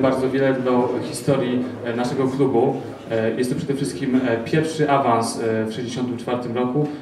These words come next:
Mistrzostwo Polski siedemdziesiąty siódmy oraz Puchar i Superpuchar osiemdziesiąty siódmy rok. Chciałem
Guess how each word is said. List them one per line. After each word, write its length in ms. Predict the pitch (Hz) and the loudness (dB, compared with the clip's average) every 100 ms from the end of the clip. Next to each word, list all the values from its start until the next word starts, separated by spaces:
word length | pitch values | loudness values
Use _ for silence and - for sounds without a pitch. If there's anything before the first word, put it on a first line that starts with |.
| - | -8
Mistrzostwo 400 | 120 123 135 131 | -6 -2 -2 -2
Polski 460 | - 127 127 - 139 139 - | 0 2 2 0 -4 -6 -6
siedemdziesiąty 600 | - 127 127 123 131 131 | -8 -2 0 2 2 0
siódmy 340 | 139 135 135 135 | 0 0 0 0
oraz 220 | 120 113 - - - | 0 0 -2 -10 -6
Puchar 300 | 143 143 135 | -4 -2 -2
i 40 | |
Superpuchar 600 | 127 - 123 123 131 123 117 - - 117 | -4 -6 -6 -6 -2 0 -2 -4 -8 -6
osiemdziesiąty 480 | 127 123 127 131 127 | -2 0 2 2 2
siódmy 240 | 127 117 | 2 2
rok. 200 | 107 101 101 - - - - | 4 2 -2 -8 -12 -14 -6
Chciałem 200 | 170 | 0